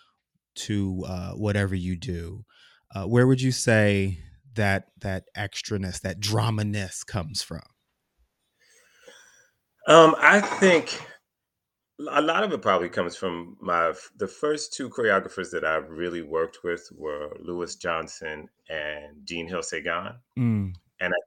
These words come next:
Speaker 2: think they left a huge imprint on my choreographic voice. Um, Louis was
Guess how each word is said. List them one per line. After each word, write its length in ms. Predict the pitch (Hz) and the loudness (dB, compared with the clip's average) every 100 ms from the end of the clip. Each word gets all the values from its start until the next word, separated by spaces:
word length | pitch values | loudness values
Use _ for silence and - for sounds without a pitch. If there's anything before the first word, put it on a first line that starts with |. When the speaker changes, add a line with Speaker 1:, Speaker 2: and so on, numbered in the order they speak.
| _ | _
Speaker 2:
think 120 | 92 - 87 | -20 -14 -4
they 340 | 85 87 85 | -2 -2 -4
left 380 | 85 82 85 - | -4 -4 -6 -10
a 60 | 76 | -16
huge 420 | - 98 92 - - | -12 -10 -10 -14 -14
imprint 540 | 87 90 - 98 98 82 | -12 -12 -6 -4 -4 -8
on 160 | 82 | -8
my 140 | 80 78 | -6 -8
choreographic 680 | - 82 80 80 - 76 78 | -6 -6 -4 -4 -6 -12 -8
voice. 480 | 82 90 - - _ _ _ _ - - _ _ _ _ - | -8 -8 -14 -20 _ _ _ _ -20 -20 _ _ _ _ -4
Um, 540 | 85 80 78 87 85 - _ _ _ _ _ | -2 0 -2 -8 -18 -20 _ _ _ _ _
Louis 520 | 85 104 120 107 - | -6 0 2 0 -2
was 640 | 90 87 82 80 78 - | -2 0 0 -2 -6 -14